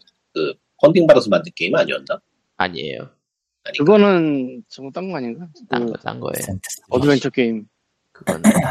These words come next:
Speaker 2: 그거는 브레이-,
Speaker 4: 뭐야?
Speaker 2: 그건 브로큰 에이지. 어.
Speaker 3: 아, 브로큰 에이지. 일, 이로 나눠서 나온
Speaker 2: 어.
Speaker 3: 기적인. 아.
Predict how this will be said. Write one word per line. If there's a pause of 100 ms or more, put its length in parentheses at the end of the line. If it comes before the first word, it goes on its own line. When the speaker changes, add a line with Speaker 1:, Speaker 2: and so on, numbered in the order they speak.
Speaker 2:
그거는 (200)
브레이-,
Speaker 4:
뭐야?
Speaker 2:
그건
브로큰
에이지. (340)
어.
Speaker 3:
아,
브로큰
에이지. (500)
일,
이로
나눠서
나온 (580)
Speaker 2:
어. (440)
Speaker 3:
기적인. (200)
아.